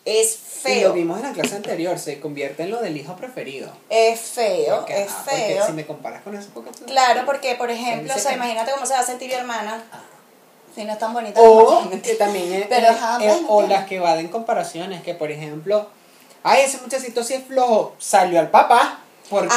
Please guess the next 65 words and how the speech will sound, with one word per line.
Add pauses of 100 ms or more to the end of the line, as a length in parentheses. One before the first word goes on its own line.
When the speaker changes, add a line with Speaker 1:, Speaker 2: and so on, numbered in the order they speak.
Speaker 2:
la
Speaker 1:
Ajá.
Speaker 2:
mamá
no
es
así. (460)
Speaker 1:
Ese
Speaker 2:
Si
Speaker 1:
hijo
Speaker 2:
es
por
tu
Speaker 1:
tuyo.
Speaker 2:
familia.
Speaker 1:
Claro. (160)
Speaker 2:
Ahí,
ahí
sí
se
desliga,
"Ese
hijo
tuyo". (380)
Speaker 1:
Exacto.
Speaker 2:
"Ay,
no
es
mi (180)
hijo".
Speaker 1:
<laughs>
Exactamente.
Speaker 2:
"Ese
hijo
tuyo". (100)
Porque
es
Speaker 1:
Pasa, (140)
Speaker 2:
flojo. (240)
Speaker 1:
pasa
mucho.
O
sea, (280)
es,
es
una
jodedera
que
de
repente
hace
la
gente
y
que,
"Verga,
pero
este
muchacho
sí
tiene
malas
notas,
Speaker 2:
Ujú.
Speaker 1:
vale".
Speaker 2:
Ajá.